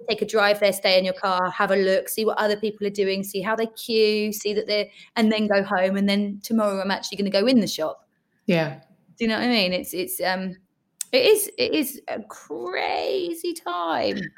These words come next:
Speaker 2: Although I do think it was because of Ian, and I think it was on Haste House, Haste's House on Instagram, where
Speaker 1: Yeah.
Speaker 2: he went to the front gate to go and get an Amazon delivery or something, and he went with a,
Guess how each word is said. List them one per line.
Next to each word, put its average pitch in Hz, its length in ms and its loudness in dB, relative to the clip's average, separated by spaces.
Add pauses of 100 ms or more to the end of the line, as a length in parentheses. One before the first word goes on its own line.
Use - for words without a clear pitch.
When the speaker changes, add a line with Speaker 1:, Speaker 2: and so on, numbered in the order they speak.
(260)
Speaker 2:
Although 233 240 4
I 240 80 4
do 247 180 6
think 247 240 4
it 233 140 2
was 202 400 2
because 196 340 2
of 196 120 2
Ian, 165 720 2
and 190 120 4
I 196 40 4
think 233 220 4
it 247 80 4
was 208 120 4
on 202 120 4
Haste 196 360 2
House, 190 560 2
Haste's 185 420 0
House 180 360 2
on 165 160 2
Instagram, 160 640 0 (280)
where 196 160 6
Speaker 1:
Yeah. 202 40 6
Speaker 2:
he 208 100 6
went 202 220 2
to - 80 2
the 190 180 6
front 190 280 2
gate 185 300 2
to - 100 -2
go 175 220 4
and 175 320 2
get 180 160 2
an 175 100 4
Amazon 180 320 2
delivery 165 280 2
or 165 40 2
something, 185 240 0
and 180 80 2
he 196 80 6
went 180 240 2
with 180 140 2
a, 175 160 0